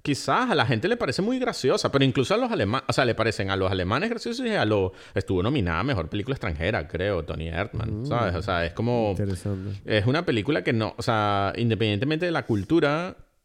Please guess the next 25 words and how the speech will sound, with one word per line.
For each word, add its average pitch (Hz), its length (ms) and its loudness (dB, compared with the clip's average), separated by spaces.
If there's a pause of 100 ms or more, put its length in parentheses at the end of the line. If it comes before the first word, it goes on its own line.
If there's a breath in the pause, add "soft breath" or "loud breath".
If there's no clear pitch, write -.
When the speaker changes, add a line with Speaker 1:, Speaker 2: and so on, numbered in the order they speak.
(100)
Speaker 1:
está - 240 -4
allí. 101 460 2
Y, 101 220 -2
pero, 120 400 4 (100)
no 127 160 2
sé, 143 380 4
eh, 120 260 -2
como, 117 260 2
como 123 220 2
es 123 80 2
una 226 160 0
comedia, 185 720 2 (400)
me 123 160 2
parece 117 340 0
curioso, 123 1400 2 (420 loud breath)
¿sabes? - 260 -2
¿Cuál, 113 360 0
cómo, 117 280 -4
cómo 117 160 -2
es - 40 -12
tu 151 80 -6
posición 104 560 -4
allí? 92 380 -4 (760 loud breath)
Speaker 2:
Mm, 131 160 -8
pues - 20 -4